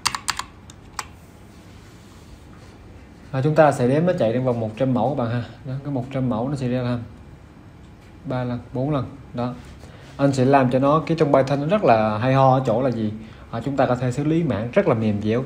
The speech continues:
cho ứng dụng vào trong cái tính toán rất là hay, rất là dễ dàng. Nếu như đối với C là rất là mệt mỏi, nhưng đối với Python chúng ta gọi vị trí là trò đến vị trí đó rất là hay. Rất là đơn giản, cú pháp cực kỳ đơn giản, đó là cái ưu thế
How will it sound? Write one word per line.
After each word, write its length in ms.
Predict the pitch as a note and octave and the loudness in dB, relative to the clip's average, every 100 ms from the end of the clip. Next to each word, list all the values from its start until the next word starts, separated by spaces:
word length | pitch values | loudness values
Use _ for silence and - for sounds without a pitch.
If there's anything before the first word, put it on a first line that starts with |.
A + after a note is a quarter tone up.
| - | -4
cho 100 | A#2 | -4
ứng 200 | D3+ C#3+ | -2 -2
dụng 180 | G#2 | -2
vào 100 | G#2+ | -4
trong 140 | G#2+ A#2+ | -4 -4
cái 100 | B2 | -4
tính 140 | C#3+ | -4
toán 160 | E3 E3+ | -4 -4
rất 100 | E3+ | -2
là 140 | G#2 | -2
hay, 240 | G#2 B2 A#2+ | -2 -4 -4
rất 80 | D#3+ | -8
là 120 | C3 A2 | -6 -6
dễ 120 | A2+ A2+ | -4 -2
dàng. 240 | C#3 A#2+ - - - - - | 0 -2 -6 -14 -18 -20 -2
Nếu 140 | B2 D3+ | 2 4
như 60 | |
đối 120 | C#3+ D3+ | 4 4
với 100 | D3 | 4
C 100 | D#3 | 4
là 240 | C#3 A#2 | 4 2
rất 160 | A#2+ D#3 | 0 -2
là 60 | |
mệt 180 | C3 G#2+ | 0 0
mỏi, 220 | G#2 G#2 B2+ | 0 -2 -2
nhưng 80 | |
đối 100 | B2 | -4
với 160 | C3+ A#2+ | -4 -4
Python 220 | B2 A#2+ | -2 -2
chúng 80 | A#2+ | -2
ta 100 | B2 | -2
gọi 260 | A#2 G#2+ A2 | 2 4 4
vị 140 | A2 G#2+ | 2 2
trí 200 | C3+ D#3 | 2 2
là 80 | C3 | 0
trò 200 | A2 A2+ | 0 0
đến 100 | C#3 | -2
vị 100 | B2 | -4
trí 200 | A#2 C3+ | -4 -4
đó 140 | D3 | -4
rất 140 | D3 D3+ | -4 -4
là 100 | A2+ | -4
hay. 200 | G2+ A#2+ - - - - - - | -2 -2 -2 -12 -18 -20 -20 -8
Rất 180 | B2 D3+ | 0 2
là 60 | C3+ | 8
đơn 240 | B2+ B2+ | 8 8
giản, 180 | A#2 C3 | 4 2
cú 120 | C3 | 0
pháp 220 | - D#3 | -2 -2
cực 160 | D3 A#2+ | -2 0
kỳ 160 | B2 A#2+ | 2 4
đơn 200 | B2 A#2 | 4 2
giản, 200 | A2 B2 | 0 -2
đó 80 | |
là 100 | C3 | -4
cái 120 | A#2+ A#2+ | -4 -4
ưu 160 | A#2+ | -4
thế 260 | A#2 C3+ | -4 -6